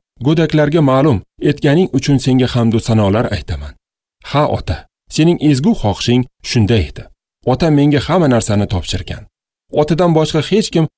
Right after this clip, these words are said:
o'g'ilni bilmas. O'g'ildan boshqa hamda o'g'il bilim berishni istagandan boshqa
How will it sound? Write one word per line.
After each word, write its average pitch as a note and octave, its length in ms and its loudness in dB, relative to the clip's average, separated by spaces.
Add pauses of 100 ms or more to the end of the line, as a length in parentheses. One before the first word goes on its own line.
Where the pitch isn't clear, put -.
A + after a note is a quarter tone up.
o'g'ilni G#2+ 460 2
bilmas. D#2+ 360 -2 (600)
O'g'ildan B2+ 420 2
boshqa B2+ 300 0
hamda C#3 340 2 (260)
o'g'il C#3+ 320 2
bilim D3+ 260 4
berishni C#3+ 360 2
istagandan D3 580 2
boshqa D#3 260 0